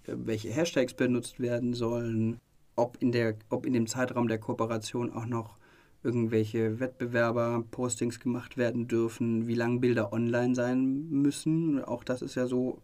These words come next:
ein Influencer erfüllt seinen Vertrag ja eigentlich auch, wenn er das Bild drei Stunden online hat und danach hat er es gelöscht wieder, rein theoretisch.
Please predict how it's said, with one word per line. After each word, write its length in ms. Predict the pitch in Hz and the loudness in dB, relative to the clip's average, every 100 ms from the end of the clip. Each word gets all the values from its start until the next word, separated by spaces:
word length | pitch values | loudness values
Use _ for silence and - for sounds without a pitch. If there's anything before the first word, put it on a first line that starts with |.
| - | -6
ein 220 | 135 127 | -2 0
Influencer 440 | - 135 127 123 | 0 0 0 0
erfüllt 280 | 104 - 131 | -2 0 -2
seinen 200 | 127 127 | 0 -2
Vertrag 440 | 123 123 127 127 - | -2 -4 -4 -4 -2
ja 80 | |
eigentlich 320 | 95 117 123 - | -2 -2 -2 -4
auch, 180 | 120 | -4
wenn 140 | 131 127 | 0 0
er 160 | 127 123 - | 0 -4 -6
das 180 | 139 - | -4 2
Bild 300 | 147 156 - | 4 4 4
drei 140 | 139 | 0
Stunden 220 | - 139 | 4 4
online 320 | 127 139 143 143 | 6 6 6 4
hat 200 | 147 - - | 2 0 0
und 140 | 135 | 2
danach 240 | 127 131 | 4 4
hat 100 | 135 | 2
er 40 | 127 | -2
es 100 | - | 0
gelöscht 360 | 127 131 - | 2 2 2
wieder, 280 | 160 160 165 - | 4 6 6 2
rein 200 | 151 135 | 0 0
theoretisch. 500 | 131 135 131 165 170 | 2 2 4 2 0